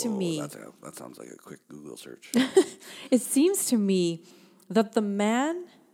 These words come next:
Speaker 1: had it going on in his life. Like, he had a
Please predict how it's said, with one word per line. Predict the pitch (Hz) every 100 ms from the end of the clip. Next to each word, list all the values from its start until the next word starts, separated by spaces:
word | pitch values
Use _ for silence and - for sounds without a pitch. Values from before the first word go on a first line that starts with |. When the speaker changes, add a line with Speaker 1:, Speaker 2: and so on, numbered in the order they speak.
| _ _ _ _ _ _ _ _
Speaker 1:
had | - 269
it | 294
going | 226 233 208
on | 180 185
in | 175
his | 151 -
life. | - - -
Like, | 190 175 - - _
he | - 339
had | 320 381
a | 320 220